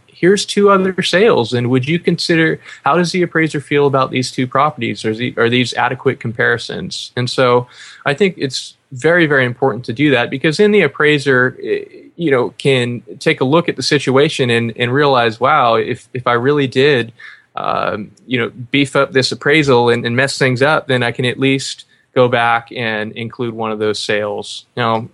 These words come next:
uh, the thing is, though, I'll say that it's really hit and miss. Sometimes you'll have success and sometimes you won't. And so, um, you know, it, it just really depends on the appraiser, depends on the lender. Um, but also,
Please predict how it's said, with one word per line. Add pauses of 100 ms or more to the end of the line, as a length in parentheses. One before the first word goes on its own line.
uh,
the
thing
is,
though,
I'll
say
that (280)
it's
really
hit
and
miss.
Sometimes
you'll
have
success
and
sometimes
you
won't.
And
so, (480)
um, (220)
you
know,
it,
it
just
really
depends
on
the
appraiser,
depends
on
the
lender. (100)
Um,
but
also,